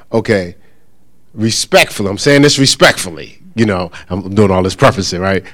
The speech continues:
This is like wasting all this time, right? I don't care if you read it. I'm saying something, so hold that, write that, write that down, what Pastor said, and ask me,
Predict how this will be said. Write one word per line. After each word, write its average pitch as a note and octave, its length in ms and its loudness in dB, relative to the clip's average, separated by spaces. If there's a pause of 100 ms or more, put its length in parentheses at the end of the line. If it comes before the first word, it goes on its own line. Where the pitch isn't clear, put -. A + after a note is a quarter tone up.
(100)
This G#2 100 0
is G2+ 120 0
like G2+ 260 0
wasting C3 340 6
all A#2+ 120 6
this A2+ 160 2
time, G#2 400 4 (240)
right? A2+ 320 2 (840)
I - 100 2
don't A#2+ 180 0
care A#2 220 2
if E2+ 80 -6
you F2 160 -8
read D#2+ 200 -16
it. - 100 -20 (1600)
I'm A#2 100 0
saying A#2 360 6
something, F2+ 300 -2
so F#2 260 -2
hold C3 360 4
that, C3+ 300 6
write C3+ 220 4
that, E3 260 2
write C#3 240 6
that G3+ 180 6
down, C#3 340 8
what C3+ 140 6
Pastor D3 340 4
said, C3 440 4 (200)
and E3 220 -2
ask G#3+ 340 2
me, D3+ 280 4